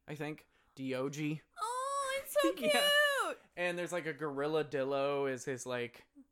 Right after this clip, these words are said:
Speaker 1: co-pilot and stuff.
Speaker 2: Gorilla Dillo?
Speaker 1: Yeah, it's, like, literally a gorilla with armadillo plates who talks, and in my head, talks in, like, a thick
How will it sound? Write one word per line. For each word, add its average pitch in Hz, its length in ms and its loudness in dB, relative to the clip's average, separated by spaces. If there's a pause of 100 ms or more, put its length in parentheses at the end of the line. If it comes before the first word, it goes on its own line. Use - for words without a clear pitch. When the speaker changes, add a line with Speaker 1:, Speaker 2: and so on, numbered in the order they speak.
(160)
Speaker 1:
co-pilot 127 800 -4
and 131 160 -8
stuff. 208 220 0
Speaker 2:
Gorilla 185 300 -4
Dillo? 175 220 -8
Speaker 1:
Yeah, 170 260 4
it's, 147 200 -2
like, 156 140 -2
literally 156 400 2
a 139 80 0
gorilla 139 580 0
with 127 140 -6
armadillo 127 500 -2
plates 120 380 -8
who 120 380 -10
talks, 120 580 -8
and 117 300 -10
in 123 140 -10
my 120 220 -4
head, 120 300 -6 (400)
talks 131 320 -4
in, 131 120 -6
like, 120 180 -8
a 123 60 -10
thick 127 300 -6